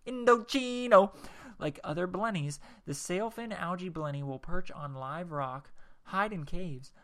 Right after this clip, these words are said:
hop across the substrate, and graze on microalgae.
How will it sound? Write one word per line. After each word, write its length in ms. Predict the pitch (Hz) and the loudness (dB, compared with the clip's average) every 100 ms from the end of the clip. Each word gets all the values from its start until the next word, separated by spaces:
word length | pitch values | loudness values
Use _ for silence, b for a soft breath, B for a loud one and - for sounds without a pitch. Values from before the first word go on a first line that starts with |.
| b b | b b
hop 300 | 190 208 190 | 2 2 2
across 460 | - 180 170 180 | -2 0 0 0
the 80 | - | -6
substrate, 680 | 151 180 185 - - 131 135 - - | -8 -6 -6 -8 -8 -6 -8 -14 -10
and 160 | 160 | -8
graze 420 | 135 131 156 139 - | -6 -4 -4 -6 -8
on 160 | 147 127 | -12 -10
microalgae. 840 | 123 127 131 127 123 143 139 131 | -10 -12 -10 -10 -10 -12 -12 -16